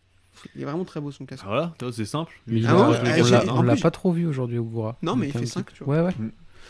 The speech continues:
Speaker 1: Euh, je sais plus quel, euh, j'allais dire japonais random, c'est pas très gentil, mais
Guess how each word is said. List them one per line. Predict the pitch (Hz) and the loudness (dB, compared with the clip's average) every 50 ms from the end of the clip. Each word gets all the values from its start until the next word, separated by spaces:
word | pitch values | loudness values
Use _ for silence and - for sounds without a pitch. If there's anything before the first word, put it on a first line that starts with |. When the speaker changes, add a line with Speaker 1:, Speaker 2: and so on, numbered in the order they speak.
| - - - | -18 -10 -6
Speaker 1:
Euh, | 151 156 151 | -4 -4 -4
je | 156 - | -4 -6
sais | 151 156 | -8 -10
plus | - 269 | -12 -10
quel, | - - 185 175 170 - - 147 | -6 -4 -2 -2 -4 -4 -6 -8
euh, | 139 135 131 127 - | -8 -6 -8 -8 -10
j'allais | 135 135 135 131 | -10 -12 -12 -12
dire | - - - | -12 -12 -12
japonais | 139 143 151 139 - 156 156 151 | -8 -8 -8 -6 -6 -6 -6 -6
random, | 135 147 147 143 131 127 | -6 -6 -8 -8 -8 -10
c'est | - - - | -12 -14 -14
pas | 156 | -14
très | 156 - 151 143 | -12 -12 -12 -12
gentil, | 143 135 - - 151 147 | -12 -12 -14 -16 -14 -10
mais | 139 139 139 135 | -8 -6 -6 -6